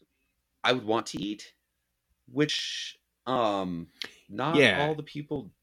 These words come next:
Speaker 1: do on Food Network. Um,
Speaker 2: Right.
Speaker 1: and, and made food that I felt like I could make, which, that's something, like,
Speaker 2: It, it felt accomplishable. Um,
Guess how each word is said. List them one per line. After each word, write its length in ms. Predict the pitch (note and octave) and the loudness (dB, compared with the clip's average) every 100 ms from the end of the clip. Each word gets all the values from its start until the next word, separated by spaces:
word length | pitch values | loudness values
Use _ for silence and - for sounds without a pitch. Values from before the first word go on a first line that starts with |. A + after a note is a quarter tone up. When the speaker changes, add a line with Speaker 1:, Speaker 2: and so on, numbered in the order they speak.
| _ _ _ | _ _ _
Speaker 1:
do 480 | A#2+ F#3 B3 B3 B3 _ _ _ _ | -6 -4 -4 -6 -10 _ _ _ _
on 180 | G#3+ A3+ | -8 -6
Food 260 | F#3 A3+ A3 | -2 -2 2
Network. 480 | A3+ G#3+ G#3+ G#3 - - - - - - - | 2 2 -2 -6 -14 -20 -18 -20 -20 -20 0
Um, 680 | A#2 A2+ G#2+ F#2 F#2 F2 F2 _ _ | 4 4 4 2 -2 -4 -10 _ _
Speaker 2:
Right. 280 | F2+ E2+ E2 | -6 -4 0
Speaker 1:
and, 140 | G#2+ C#3 | 2 2
and 160 | G#2+ | 2
made 200 | D3+ D#3 | 4 4
food 120 | D#3+ D3 | 4 4
that 80 | |
I 80 | B2 | 4
felt 160 | A#2+ A2 | 6 2
like 160 | G#2+ _ | 2 _
I 140 | - F#2+ | -6 -4
could 220 | F2+ C#2+ | -6 -10
make, 320 | D2 B1+ - - - _ | -12 -14 -18 -20 -20 _
which, 420 | G2+ G#2 - - - _ _ _ _ B2 _ | -2 0 0 -6 -10 _ _ _ _ _ _
that's 240 | B2+ A#2+ | -2 -2
something, 500 | - - D3+ - - - _ _ _ | -4 -6 -6 -10 -10 -14 _ _ _
like, 460 | F2 D#2+ D2 - - - - _ _ _ _ _ | -10 -8 -10 -12 -18 -20 -20 _ _ _ _ _
Speaker 2:
It, 120 | C3 | 6
it 240 | C3+ B2+ B2 | 6 6 4
felt 340 | - C#3 C3+ | 6 6 6
accomplishable. 960 | G2 - G#2 F#2+ A2+ - A2+ A#2 B2+ - _ _ _ - - - _ - | 0 2 4 4 4 2 2 0 0 -4 _ _ _ -20 -20 -20 _ -4
Um, 640 | F2+ F#2 F2+ E2 E2 E2 | 2 4 2 0 -4 -8